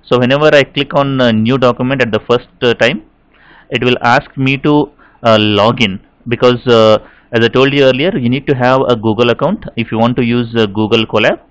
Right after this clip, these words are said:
So I will click on OK here, and then you need to, uh, log into this particular thing using your Go-, uh, Gmail account. Okay, so I will select my Gmail account here, enter your password, and then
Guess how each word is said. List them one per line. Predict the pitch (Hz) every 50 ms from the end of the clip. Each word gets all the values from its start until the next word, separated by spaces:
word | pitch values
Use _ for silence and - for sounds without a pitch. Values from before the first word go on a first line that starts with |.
| _ _ _ _ _ _ _ -
So | - 120
I | 113 113
will | 110 117 113
click | - - 135 135 -
on | 135 131 127 120 -
OK | 110 107 - - 123 123 123
here, | 120 139 196 - - _ _ _ _ _ _ _ _ _ _ _ _ _ _ _ _ _ _
and | - 117 117 117
then | 143 156 185 311 - _ _ _ _ _ _ _ _ _ _ _ _ _ _ _ _ _ _
you | 123 139
need | 143 139 151
to, | 151 139 113
uh, | 127 123 120 120 117
log | 113 113 113 120 123
into | 147 151 151 139
this | 127 127 -
particular | - 127 120 117 120 -
thing | 156 156
using | 131 120 113 107 117 120
your | 113 127 165
Go-, | 180 139 120 113 110 110 -
uh, | - 110 107 104 107
Gmail | 104 104 123 135 139 131 110
account. | 101 - - - 92 95 - _ -
Okay, | 113 147 135 104 - _ _ - - - - _ _ _
so | - 113
I | 110
will | 107 117 113 -
select | 123 117 123 123 -
my | 135 123 120
Gmail | 117 110 104 107 107 107 113 117 117
account | 107 - - 113 117 117
here, | 127 123 151 180 - - _ _ _ _ _ _ _ _ _ _ _ _ _ _ _ _ _ _ _ _ _ _ _ _ _ _
enter | - 117 117 113 143 143
your | 143 143 135
password, | 135 131 120 117 - 143 175 - 247
and | - 107 113 117
then | 123 131